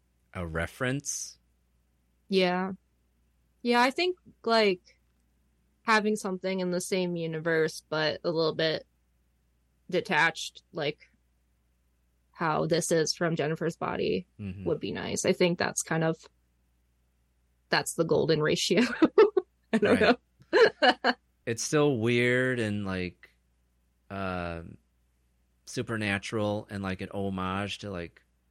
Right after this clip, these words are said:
Speaker 1: some sort of classic creature,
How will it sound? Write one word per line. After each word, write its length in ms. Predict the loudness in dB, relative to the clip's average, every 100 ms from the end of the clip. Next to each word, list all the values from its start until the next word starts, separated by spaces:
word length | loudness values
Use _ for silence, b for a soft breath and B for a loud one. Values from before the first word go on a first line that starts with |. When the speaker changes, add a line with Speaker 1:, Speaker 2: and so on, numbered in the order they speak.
| _ _
Speaker 1:
some 340 | -16 -6 -4 -4
sort 320 | -4 -4 -4
of 80 | -6
classic 540 | -4 -4 -4 -8 -12
creature, 580 | -8 -8 -6 -6 -4 -6